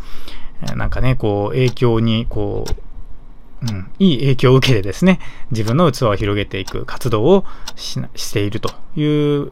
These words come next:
ことだと思います。ということでですね、八月も今日で最後ですね。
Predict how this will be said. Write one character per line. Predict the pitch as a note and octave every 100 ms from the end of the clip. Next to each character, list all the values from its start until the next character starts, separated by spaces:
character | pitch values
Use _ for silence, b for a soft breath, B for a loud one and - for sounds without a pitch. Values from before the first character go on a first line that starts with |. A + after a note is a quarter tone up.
| -
こ | -
と | C3+
だ | C#3+
と | -
思 | A2+ G2+
い | G#2+
ま | D3+
す。 | - - B B B B B B -
と |
い | F#3
う |
こ | G#3
と | B2+
で | A2
で | F#2+
す | -
ね、 | E3 C3 - - - - - - -
八 | - B2
月 | C3+ A2+
も | G#2+ G2+ -
今 | - B2+
日 | G#2 G#2
で | A#2+
最 | - F#3
後 | F3+
で | B2+
す | E3
ね。 | G3